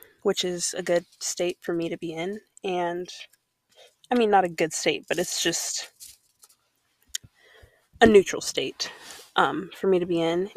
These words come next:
and I just find myself, like, I don't know, not wasting time on social media because I really don't really, like,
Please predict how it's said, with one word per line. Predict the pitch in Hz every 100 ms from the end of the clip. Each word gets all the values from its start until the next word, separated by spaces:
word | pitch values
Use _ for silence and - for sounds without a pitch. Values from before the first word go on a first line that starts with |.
| 160
and | 180 175 180 175 - - _ _ _ _ _ _ _ _ _ _ _ _ _ -
I | 190
just | 208 247 - - - -
find | 196 190
myself, | 196 202 214 196 -
like, | 175 165 - - _ _ _ _ _ _ _ _ _ -
I | 233
don't | 220 190
know, | 113 107 52 - - -
not | 233 294 - -
wasting | 180 180 185 - 180
time | - 175 175
on | 185
social | 180 196 208
media | 208 208
because | 202 202 190
I |
really | 180 196 320 294
don't | - 165 165
really, | 170 165 151
like, | - - -